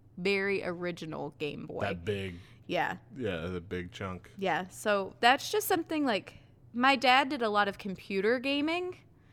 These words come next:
Speaker 1: but my parents weren't big video game people, and so
Speaker 2: Mm.
Speaker 1: we didn't grow up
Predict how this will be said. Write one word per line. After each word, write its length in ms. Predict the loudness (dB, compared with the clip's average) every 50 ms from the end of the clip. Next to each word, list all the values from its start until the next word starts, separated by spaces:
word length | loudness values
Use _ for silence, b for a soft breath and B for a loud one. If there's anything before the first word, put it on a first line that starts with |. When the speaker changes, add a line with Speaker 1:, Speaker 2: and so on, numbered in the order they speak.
| b b b b b b b -2
Speaker 1:
but 280 | 0 2 2 2 0 -4 -10 -16 -18 -20 -20 -20 -20 -20 -18 -12
my 200 | -8 -6 -6 -6
parents 440 | -6 -6 -6 -4 -6 -6 -8 -8 -8
weren't 320 | -6 -6 -6 -6 -8 -8 -6
big 320 | -4 -4 -4 -6 -8 -8
video 320 | -8 -6 -4 -2 -2 -2 -2
game 240 | -2 -4 -4 -4 -6
people, 400 | -6 -8 -8 -4 -4 -2 -2 -2
and 160 | -2 -2 -2
so 280 | 0 0 0 0 0 -2
Speaker 2:
Mm. 480 | -4 -8 -12 -18 -20 -20 -20 -16 -10 -6
Speaker 1:
we 240 | -4 -4 -2 -2 -2
didn't 260 | -2 -2 -4 -4 -4
grow 220 | -2 -2 -2 0
up 240 | 0 -2 -2 -4 -8